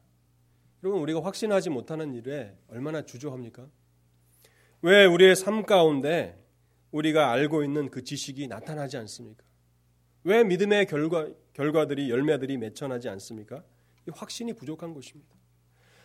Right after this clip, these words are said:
하나님의 진리를 부지런히 우리들은 공부하고 그것을 습득해야 합니다. 그럴 때에 우리의 마음 가운데 하나님의 진리가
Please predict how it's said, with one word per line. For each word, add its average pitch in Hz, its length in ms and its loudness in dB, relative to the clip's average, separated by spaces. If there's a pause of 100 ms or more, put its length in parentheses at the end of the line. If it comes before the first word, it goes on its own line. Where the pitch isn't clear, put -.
하나님의 226 440 12
진리를 220 420 6
부지런히 226 560 10
우리들은 208 760 6 (1040)
공부하고 185 800 4
그것을 175 320 2
습득해야 233 500 0
합니다. 170 300 -6 (1300)
그럴 160 240 -4
때에 156 320 -2
우리의 165 260 2
마음 151 420 2
가운데 139 500 -2
하나님의 156 520 0
진리가 127 580 -8